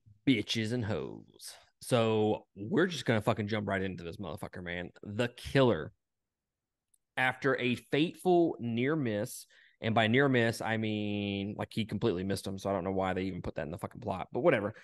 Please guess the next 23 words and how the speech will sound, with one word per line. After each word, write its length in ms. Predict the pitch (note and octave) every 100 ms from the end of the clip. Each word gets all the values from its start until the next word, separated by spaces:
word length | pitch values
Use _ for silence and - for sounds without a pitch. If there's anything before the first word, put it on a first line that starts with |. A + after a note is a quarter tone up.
| - - _
Uh, 280 | A2+ A2 G#2+
an 80 | B2
assassin 540 | A#2+ D#3 E3 - E3+ B2+
battles 340 | B2+ D3 C3
his 220 | C3+ A2
employers 640 | G#2+ A2 A2 G#2+ G#2+ G#2 -
and 200 | G#2 G2+
himself. 680 | G#2+ G2 - - G2 - - _ _ _ _ _ _ _ _ _ _ _ _ -
On 140 | B2+
an 120 | A#2
international 520 | C#3 D#3+ D3 C#3 C3
manhunt 540 | A#2+ B2 A#2+ A#2 A#2 -
he 160 | A2 A#2
insists 600 | G#2+ - A#2 A2 - -
that 160 | G2+ G2 -
isn't 480 | A#2+ A2+ A#2 - - _ -
personal. 640 | - G#2 - E2 A1+ - _ _ - - - - _
This 160 | B2+ B2+
movie 220 | C3+ B2+
is 80 | A2
directed 440 | A#2+ A#2 - B2
by 360 | A2+ G#2+ G#2 - G#2+ G#2+
David 480 | A#2+ B2 B2 A2